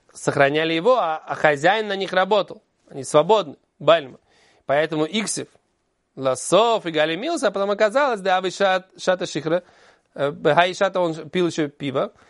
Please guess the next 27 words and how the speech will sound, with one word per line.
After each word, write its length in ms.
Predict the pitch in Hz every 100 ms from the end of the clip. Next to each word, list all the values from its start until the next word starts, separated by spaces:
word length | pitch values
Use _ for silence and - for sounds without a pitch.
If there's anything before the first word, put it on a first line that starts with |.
| _ _ -
И 60 | 143
поэтому, 600 | 196 277 320 240 202 202
так 100 | 175
сказать, 260 | 185 170
а, 340 | 180 - 165 -
еще 380 | 170 175 - 220
не 160 | 214
вступила 640 | 208 - 220 - 269 254 202
в 60 |
действие 560 | 180 247 247 208 202 202 _ _ _ - _ _ _ _ _ _ _ _ _ _ _ _ -
вся 180 | - 160
эта 160 | 165
история 460 | 147 - 185 165 151 - - 190 _ _ _ _ _ _
их 140 | 156
отношений. 480 | 151 143 131 131 - _ _ _ _ _ -
То 40 |
есть 120 | 131
они 260 | 143 170 180
уже 240 | 151 147
соблюдали, 560 | 135 135 123 117 - - _ _ _ _ _
э, 240 | - 135 143
сохраняли 440 | - - 143 123
ему 140 | 117 120
предмет, 320 | 131 143 - _ - _
а 200 | - 135
он 520 | 170 277 247 214 220 - _ _ -
еще 680 | 135 - 214 214 190 170